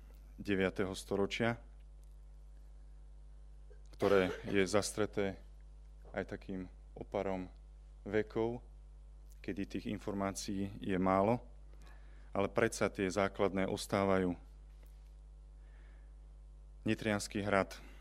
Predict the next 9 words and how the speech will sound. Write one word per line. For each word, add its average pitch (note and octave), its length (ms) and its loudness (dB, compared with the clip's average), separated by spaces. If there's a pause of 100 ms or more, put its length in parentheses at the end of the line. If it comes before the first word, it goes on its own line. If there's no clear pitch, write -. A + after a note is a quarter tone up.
(580)
Ak G#2+ 80 4
sa - 160 8
pre - 160 6
umiestnenie B2+ 720 6
Pribinovho A#2+ 560 6
kostola A2 560 4
v G#2 160 4
Nitre B2 320 6 (400)
názory A#2 480 10